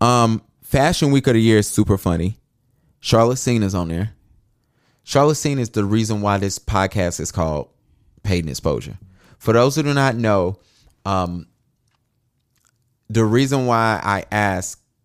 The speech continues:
"Can I just pay you an exposure?" is because that's what Charlotte Scene asked me,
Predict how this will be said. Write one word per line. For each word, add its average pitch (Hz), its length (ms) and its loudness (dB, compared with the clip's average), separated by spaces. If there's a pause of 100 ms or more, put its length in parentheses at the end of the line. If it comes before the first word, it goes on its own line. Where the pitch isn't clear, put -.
(680)
"Can 117 180 -4
I 110 120 -2
just 101 180 -6
pay 101 140 0
you 98 180 -4
an 82 60 -8
exposure?" 90 480 -4
is 82 80 -8
because 87 280 -8
that's 87 260 -6
what 78 220 -6
Charlotte 87 360 -6
Scene 85 240 -10
asked 65 240 -12
me, 67 240 -12